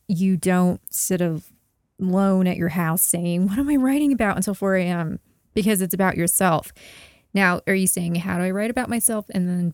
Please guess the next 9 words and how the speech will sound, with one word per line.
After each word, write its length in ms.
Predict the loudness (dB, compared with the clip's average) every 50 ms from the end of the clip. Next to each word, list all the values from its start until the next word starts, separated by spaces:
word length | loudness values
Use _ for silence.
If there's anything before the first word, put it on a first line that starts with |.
| _ -8
put 120 | -6 -4
myself 320 | -2 -2 -2 -2 -4 -2
in 60 | -2 -4
a 60 | -2
dragon 680 | -2 -2 -2 -2 -2 -2 -2 -2 -2 0 0 0 0
and 180 | 0 -2 -2 -2
find 240 | -4 -2 -2 -2
this 160 | -4 -4 -4 -4
out 240 | -2 -2 -2 -4